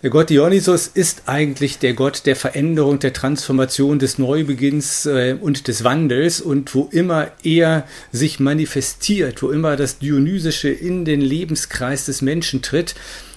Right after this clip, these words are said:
da wird eine Veränderung und ein Neuanfang erwirkt. Und da sind wir nun am Ende dann doch bei dem Thema, das du anfangs schon mal kurz angesprochen hattest, nämlich der Disruption.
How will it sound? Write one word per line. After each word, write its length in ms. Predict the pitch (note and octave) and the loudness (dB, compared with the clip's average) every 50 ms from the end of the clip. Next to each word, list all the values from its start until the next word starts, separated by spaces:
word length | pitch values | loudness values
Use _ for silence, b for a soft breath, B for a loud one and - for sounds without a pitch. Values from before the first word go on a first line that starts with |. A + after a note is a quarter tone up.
| B - | B 0
da 180 | C3+ C#3+ C#3 B2+ | 2 2 2 4
wird 300 | C3 D#3 E3+ F3 F3 - | 4 4 4 2 0 0
eine 160 | D3 D3+ D3+ | 0 0 0
Veränderung 680 | C#3 - D3 - D3+ E3+ F3+ E3+ E3 D3 D3+ D#3+ D#3+ | 0 0 -2 0 0 0 2 2 2 4 4 2 0
und 140 | D#3+ D3 - | 0 -2 0
ein 140 | D3+ C3+ C3+ | 2 2 4
Neuanfang 640 | C3+ C3 C#3+ D#3+ D#3+ C#3 C#3 C#3 C#3 - C3 - - | 4 4 4 2 2 0 -2 -2 0 0 -2 -2 -2
erwirkt. 440 | C#3+ B2 G#2+ C#3 C3+ G#2 G#2 - D#3 | -4 0 2 2 2 2 0 -4 -6
Und 120 | C#3+ C3 | 0 2
da 100 | C#3+ E3 | 4 6
sind 180 | E3+ G#3 G3+ G3+ | 6 4 4 4
wir 80 | F3 | 4
nun 260 | E3+ E3+ E3+ E3 E3 B B B B B B | 6 6 4 4 2 B B B B B B
am 140 | B C3+ - | B -4 -2
Ende 220 | E3+ E3 F3+ F3+ E3+ | 0 0 2 2 4
dann 120 | E3 C#3+ | 4 4
doch 140 | D3+ E3+ E3+ | 4 4 4
bei 120 | - F3 | 4 2
dem 140 | E3 D#3 C#3+ | 2 2 2
Thema, 260 | - E3 E3+ E3 D#3+ | 4 2 2 2 2
das 160 | D3+ D3 D3+ | 0 0 -2
du 120 | - - - | -2 -4 -2
anfangs 380 | D3+ D#3 D#3+ - E3 D#3 C#3 | -2 -2 -2 0 -2 -2 0
schon 100 | - E3 | 0 0
mal 100 | D#3 C#3+ | 0 0
kurz 240 | C#3 - D3 C3+ - | 0 0 -2 -2 -2
angesprochen 560 | C#3+ D3+ E3 E3 D3 - - D#3 D3 C3 C#3+ | -2 -2 -2 -2 -4 -4 -2 -2 -2 0 0
hattest, 240 | D3 C#3 C#3 D3 C3 | 0 0 0 -2 0
nämlich 160 | D#3+ D3 C3+ | 0 -2 0
der 120 | - D3+ B2+ | 0 -2 2
Disruption. 880 | G#2+ E3+ E3 - - - C#3+ C#3 - - - F3+ E3 A2+ F#2 E2+ F2+ | 2 2 2 2 2 0 0 0 2 2 4 6 6 4 2 -2 -10